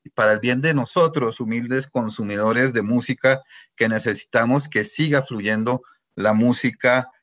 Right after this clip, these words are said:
en todas sus modalidades. Entonces, eh, les propongo eso. Le pregunto, doctor Alan y doctor Ricardo, ¿están de acuerdo con esta, mm, propuesta?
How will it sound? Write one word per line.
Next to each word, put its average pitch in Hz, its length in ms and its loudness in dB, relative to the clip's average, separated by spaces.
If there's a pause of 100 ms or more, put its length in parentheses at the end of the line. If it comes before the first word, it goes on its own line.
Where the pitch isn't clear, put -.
(100)
en 104 300 -6
todas 131 440 4
sus 110 300 -10
modalidades. 101 880 -2 (480)
Entonces, 131 760 0
eh, 110 340 2 (540)
les 120 260 -4
propongo 131 480 2
eso. 156 400 0 (400)
Le 117 140 -2
pregunto, 139 840 0
doctor 127 480 -2
Alan 143 460 2
y 123 80 -8
doctor 120 380 -6
Ricardo, 131 420 -2
¿están 120 300 -4
de 139 80 0
acuerdo 143 420 -2
con 117 140 -8
esta, 135 580 -2 (400)
mm, 98 640 -4 (260)
propuesta? 143 680 0